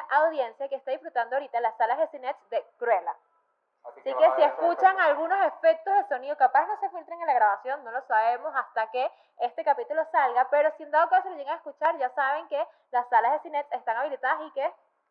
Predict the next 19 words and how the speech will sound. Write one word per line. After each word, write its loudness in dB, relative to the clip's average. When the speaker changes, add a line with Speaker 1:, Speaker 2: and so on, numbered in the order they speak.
Speaker 1:
hay 0
muchos -6
efectos -8
ahorita. -8
Speaker 2:
O 4
tenemos -6
de -2
banda -4
sonora 0
<laughs> -16
al 4
guardaespaldas. 2
Speaker 1:
Exactamente. 4
Speaker 2:
Súper -4
romántico, -2
bueno, -2
es -14
por 2
eso. -8